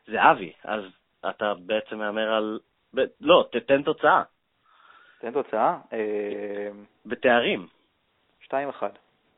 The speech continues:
Speaker 1: שתיים אחד, אוקיי, אז דאבל מול
Speaker 2: דאבל מול גביע, כנראה.
Speaker 1: גב-, אה, זה עצוב. זה עצוב, אני לא אוהב את זה. אמ,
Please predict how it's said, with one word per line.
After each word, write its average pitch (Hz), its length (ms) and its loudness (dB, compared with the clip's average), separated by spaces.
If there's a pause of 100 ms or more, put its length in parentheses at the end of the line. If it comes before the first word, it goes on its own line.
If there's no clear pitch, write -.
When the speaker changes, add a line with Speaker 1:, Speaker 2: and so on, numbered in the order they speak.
(300)
Speaker 1:
שתיים 120 280 0
אחד, 78 240 -8
אוקיי, - 260 -2
אז 90 140 -4
דאבל 175 360 4
מול 175 680 -4 (680)
Speaker 2:
דאבל 190 280 -6
מול 196 140 4
גביע, 165 340 2
כנראה. 127 400 -6 (500)
Speaker 1:
גב-, 85 320 -10
אה, 76 160 -4 (120)
זה 92 140 0
עצוב. 78 340 -8 (260)
זה 165 140 8
עצוב, 104 280 4
אני 120 200 6
לא 120 80 6
אוהב 98 260 4
את 98 80 -4
זה. 143 160 6 (600)
אמ, 151 680 6